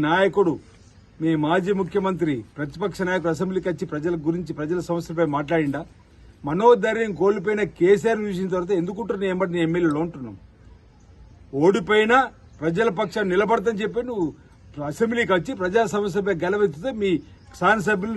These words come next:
నీపై ఒక నమ్మకం ఉంటుండే. ఎప్పుడైతే ఫామ్ హౌస్కు ఇంటికే పరిమితమైనటువంటి వాళ్ళ నాయకుడి యొక్క వైఖరిని చూసి వారు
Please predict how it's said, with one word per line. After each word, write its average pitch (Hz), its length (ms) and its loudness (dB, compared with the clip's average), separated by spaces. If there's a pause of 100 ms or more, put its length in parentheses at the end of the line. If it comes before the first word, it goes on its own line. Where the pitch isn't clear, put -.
నీపై 208 260 0
ఒక 180 100 0 (100)
నమ్మకం 180 340 0
ఉంటుండే. 135 340 -4 (420)
ఎప్పుడైతే 220 600 4 (240)
ఫామ్ 202 360 4
హౌస్కు 226 400 0 (120)
ఇంటికే 190 280 -4 (120)
పరిమితమైనటువంటి 190 840 -4
వాళ్ళ 170 120 0 (120)
నాయకుడి 185 320 2
యొక్క 165 160 -2
వైఖరిని 170 420 0
చూసి 165 240 0 (540)
వారు 233 280 6